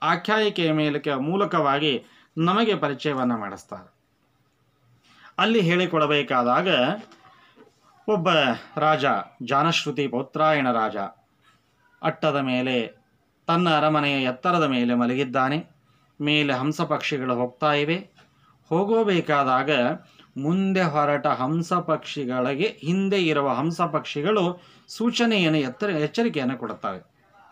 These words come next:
ನೋಡಿ, ಪಕ್ಷಿಯ ಮೂಲಕವಾಗಿ ನಮಗೆ ಅದ್ಭುತವಾದ ಸಂದೇಶ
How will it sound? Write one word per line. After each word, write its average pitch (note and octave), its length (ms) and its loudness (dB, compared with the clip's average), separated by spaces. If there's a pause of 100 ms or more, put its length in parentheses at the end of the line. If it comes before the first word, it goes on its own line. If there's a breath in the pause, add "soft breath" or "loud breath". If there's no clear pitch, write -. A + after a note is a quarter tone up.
(200)
ನೋಡಿ, A2 380 -4 (400 soft breath)
ಪಕ್ಷಿಯ F3 560 0
ಮೂಲಕವಾಗಿ D#3 920 2
ನಮಗೆ D#3 400 0
ಅದ್ಭುತವಾದ D3 800 0
ಸಂದೇಶ C#3 520 0